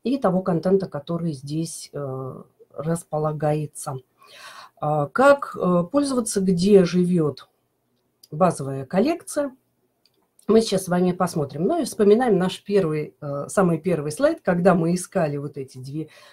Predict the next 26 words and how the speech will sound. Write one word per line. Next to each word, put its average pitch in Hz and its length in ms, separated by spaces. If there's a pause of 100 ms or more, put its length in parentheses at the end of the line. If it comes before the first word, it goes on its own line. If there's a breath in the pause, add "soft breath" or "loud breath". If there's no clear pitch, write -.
(120)
э, 147 340
книгу 170 460
автора, 294 480
нашли 180 440
целые 147 580
две, 220 320
сняв 226 420
волшебную 196 580
галочку. 180 580 (680 loud breath)
И 302 240
вот 269 440
то, 247 160
что 208 220
они 208 200
воспроизводятся 196 1080
вот 151 80
в - 80
таком 180 320
чёрно-белом 170 760
варианте 160 540
выборки, 302 580 (680 loud breath)
э, 147 240
при 226 140
снятой 180 440
галочке 139 520
«Доступная», 151 720